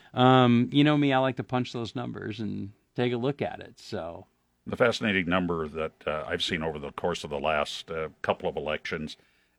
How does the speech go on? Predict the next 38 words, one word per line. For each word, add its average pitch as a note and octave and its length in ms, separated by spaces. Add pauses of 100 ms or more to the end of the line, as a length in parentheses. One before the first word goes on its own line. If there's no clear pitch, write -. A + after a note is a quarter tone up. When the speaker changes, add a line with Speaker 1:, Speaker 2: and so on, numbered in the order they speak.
(100)
Speaker 2:
and D#2+ 400
unfortunately F2 540
I - 40
can't, F2 220
haven't F2+ 200
been E2 140
able D2+ 140
to - 60 (320)
go G2+ 80
back E2 340
far G2 240
enough D#2 320 (180)
to, D2+ 360 (100)
to - 100
see - 200
what E2 200
the D2+ 160
effect - 300
is, C#2+ 180 (520)
but F2 220 (260)
the, E2+ 480
uh, F2 120 (340)
uh, D#2+ 160 (1120)
preponderance A#2+ 840
of, E2+ 420 (140)
of D2 340 (400)
early A#2 260
voting D#2+ 640 (140)
and D#2 240
mail-in F2+ 560
voting D2 440
that E2+ 140
increased E2+ 500
so B2 200
much G#2 280
during D2+ 240
the C#2 80
pandemic. D2 600